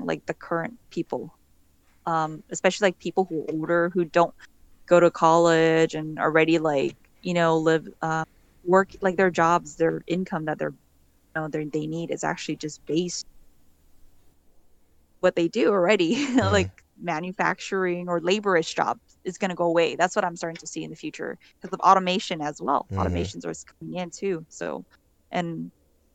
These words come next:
Speaker 1: with all that, I just think it's, it's like they used to have buying power. Like, these families who used to be able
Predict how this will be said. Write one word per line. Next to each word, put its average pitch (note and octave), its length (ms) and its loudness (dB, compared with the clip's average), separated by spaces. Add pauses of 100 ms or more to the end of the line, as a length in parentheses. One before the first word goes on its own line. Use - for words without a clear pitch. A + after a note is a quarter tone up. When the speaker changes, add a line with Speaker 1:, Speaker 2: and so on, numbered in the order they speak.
Speaker 1:
with G3 140 0
all G#3+ 340 0
that, - 340 -4
I C#4 100 -2
just - 220 -16 (220)
think A#3+ 280 -2
it's, - 460 -14
it's - 240 -12
like A3+ 260 -2 (160)
they G3+ 120 2
used A#3 360 -4
to A3 80 -2
have F3 240 -4
buying F3+ 320 -8
power. F#3 280 -8
Like, E3+ 180 -8
these G3+ 240 -10
families F#3 540 -8
who F3+ 160 -14
used F3 220 -12
to - 60 -12
be F3+ 140 -6
able F3 280 -10